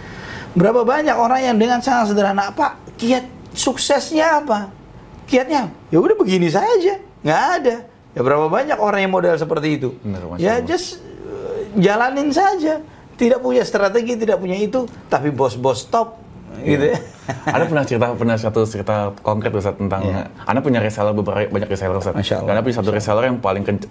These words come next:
Speaker 2: jualannya paling kencang, Ustaz.
Speaker 1: Hmm.
Speaker 2: Dan lumayan, dibanding reseller yang lainnya lumayan jauh signifikan bedanya, Ustaz.
Speaker 1: Masya Allah.
Speaker 2: "Share dong tipsnya sales bisa bagus gimana sih?" gitu kan.
Speaker 1: Ah.
Speaker 2: Yang Ana ba-, menurut dia itu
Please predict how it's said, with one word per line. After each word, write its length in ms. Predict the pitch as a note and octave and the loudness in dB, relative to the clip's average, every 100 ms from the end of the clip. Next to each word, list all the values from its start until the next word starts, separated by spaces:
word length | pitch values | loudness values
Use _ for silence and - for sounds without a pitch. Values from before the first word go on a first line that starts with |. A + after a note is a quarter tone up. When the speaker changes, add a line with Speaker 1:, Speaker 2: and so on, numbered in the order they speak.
| - | -2
Speaker 2:
jualannya 320 | G#2+ G#2 A#2 | 0 2 0
paling 160 | A2 | -2
kencang, 280 | G#2+ A2 A2+ | 0 0 0
Ustaz. 180 | G2+ G2 - - - - | -2 -4 -8 -16 -20 -14
Speaker 1:
Hmm. 180 | - A2+ | -2 4
Speaker 2:
Dan 300 | G#2 G2+ G#2 | 4 4 0
lumayan, 640 | A2+ A#2 A2 A2 A2+ A2+ A2+ - - | 2 4 4 2 2 0 -2 -12 -8
dibanding 580 | A2+ A#2+ A#2+ A2+ A#2+ A#2+ | 0 2 4 4 4 2
reseller 320 | A#2 A#2 A#2+ | 2 2 2
yang 100 | A#2+ | 2
lainnya 220 | A#2+ D#3+ D#3 | 2 2 2
lumayan 320 | B2+ A#2+ B2 | 2 0 2
jauh 240 | A#2 C3 | 4 2
signifikan 480 | B2 A#2+ A#2+ B2+ C3 | 0 -6 -4 -2 0
bedanya, 240 | A2 G#2 | 0 -2
Ustaz. 160 | G#2 F2+ - - | -4 -6 -12 -16
Speaker 1:
Masya 200 | - F#2+ | -12 -12
Allah. 220 | E2+ D#2+ - - - - - | -14 -16 -18 -20 -20 -20 -14
Speaker 2:
"Share 260 | - D#3 F3+ | 0 2 4
dong 240 | G3 E3+ | 2 0
tipsnya 480 | D3 C3 D#3 C#3+ C3+ | -2 0 2 2 0
sales 300 | - D3 C#3 | -2 0 0
bisa 180 | C#3 C#3 | 0 2
bagus 300 | C3 B2 E3 | 2 2 0
gimana 320 | C#3+ F3+ D#3 | 0 0 0
sih?" 100 | E3+ | -2
gitu 160 | D3+ G#2+ | 0 -2
kan. 220 | G2 G2+ | -2 -4
Speaker 1:
Ah. 240 | A#2 G2 D#2+ F2+ - - - - - - - - - - - | -4 -4 -6 -12 -18 -20 -20 -20 -20 -18 -18 -20 -20 -20 -4
Speaker 2:
Yang 180 | - B2 | 0 2
Ana 200 | A#2+ B2 | 2 2
ba-, 240 | B2 A#2 A#2 | 4 2 0
menurut 480 | B2 B2+ C3 B2+ A#2 | 2 4 4 2 2
dia 160 | C#3+ | 2
itu 160 | D#3 | 2